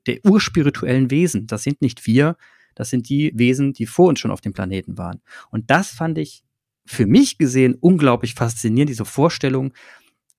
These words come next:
dass Spiritualität kein, das ist, oder anders ausgedrückt, das ist evolutionär in uns drin und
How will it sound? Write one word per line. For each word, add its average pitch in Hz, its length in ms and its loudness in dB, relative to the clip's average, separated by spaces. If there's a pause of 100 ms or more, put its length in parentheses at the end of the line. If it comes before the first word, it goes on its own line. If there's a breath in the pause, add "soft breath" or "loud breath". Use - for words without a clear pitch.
(260)
dass - 360 0 (220)
Spiritualität 160 1700 -2 (1300)
kein, 120 380 -2 (140)
das - 180 -6
ist, - 360 -6 (580)
oder 120 340 0
anders - 180 2
ausgedrückt, 117 460 -4
das 113 120 -4
ist 147 240 -4 (120)
evolutionär 170 720 2
in 135 60 -2
uns 127 340 -6
drin 127 580 2 (480)
und 220 480 4